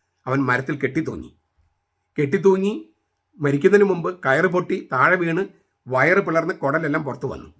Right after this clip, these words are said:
മത്തായിയുടെയും, മത്തായിയുടെ സുവിശേഷത്തും പിന്നെ അപ്പസ്തല നടപടിയിലെയും, ആ, രണ്ട് രംഗങ്ങളും കമ്പൈൻഡ് ആക്കിയാൽ എങ്ങനെ മനസ്സിലാക്കാം? പിന്നെ ഏറ്റവും അവസാനത്തെ കാര്യം, അവൻ്റെ സ്ഥാനം മറ്റൊരാൾക്ക് കൊടുത്തു. അതിന് നേതൃത്വം കൊടുത്തു ആരാണ്?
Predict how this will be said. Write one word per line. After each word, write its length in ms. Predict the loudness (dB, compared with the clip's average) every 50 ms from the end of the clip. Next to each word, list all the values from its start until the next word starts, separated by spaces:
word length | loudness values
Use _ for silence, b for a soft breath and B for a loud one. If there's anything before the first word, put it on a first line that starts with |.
| _ _ _ _ _ _ _ _ _ _ _ _ _ _ _ _ -10
മത്തായിയുടെയും, 580 | -8 -4 -2 0 0 2 2 2 2 2 0 -4 -10 _ _ _ _
മത്തായിയുടെ 320 | -8 -4 -2 -2 0 0 -2
സുവിശേഷത്തും 480 | -2 -4 -4 -4 -6 -6 -6 -6 -8 -8 -10 b b b b b
പിന്നെ 220 | b -6 -4 -4 -4 -6 -10 _ _ _ _ -6
അപ്പസ്തല 300 | -4 -4 -2 -2 -2 0
നടപടിയിലെയും, 540 | 0 0 0 0 0 0 0 0 -2 -4 -6 -10 b b b b b b -12
ആ, 80 | -10 -8 -6 -6 -6 -6 -6 -6 -4
രണ്ട് 220 | -2 -2 -2 0 0
രംഗങ്ങളും 320 | 0 0 2 2 0 0 -2 -6 -10 _ _ -8
കമ്പൈൻഡ് 360 | -6 -2 2 2 2 4 4
ആക്കിയാൽ 240 | 2 2 0 -2 -2 0
എങ്ങനെ 200 | 0 0 0 -2
മനസ്സിലാക്കാം? 480 | -4 -6 -6 -6 -8 -8 -8 -10 -18 -20 _ _ _ _ _ _ _ _ _ _ _ _ _ _ _ _ _ _ _ _ _ _ _ _ _ _ _ _ _ _ _ _ _ -4
പിന്നെ 140 | -2 0 0
ഏറ്റവും 160 | 2 2 0
അവസാനത്തെ 300 | 0 0 -2 -4 -4 -4 -6
കാര്യം, 240 | -6 -8 -8 -10 -14 -16 _ _ _ _ _ _ _ _ _ _ _ _ _ -4
അവൻ്റെ 340 | -2 0 0 2 0 0 -2
സ്ഥാനം 340 | -2 -2 -2 0 0 -2 -6 -8 -10
മറ്റൊരാൾക്ക് 460 | -8 -8 -6 -4 -4 -4 -4 -4 -8
കൊടുത്തു. 320 | -12 -12 -14 -14 -14 -18 -20 _ _ _ _ _ _ _ -6
അതിന് 240 | -2 0 2 2 2 2 2
നേതൃത്വം 380 | 2 2 2 2 0 0 0
കൊടുത്തു 200 | -2 -2 -2 -2
ആരാണ്? 340 | -2 0 0 0 0 -2 -4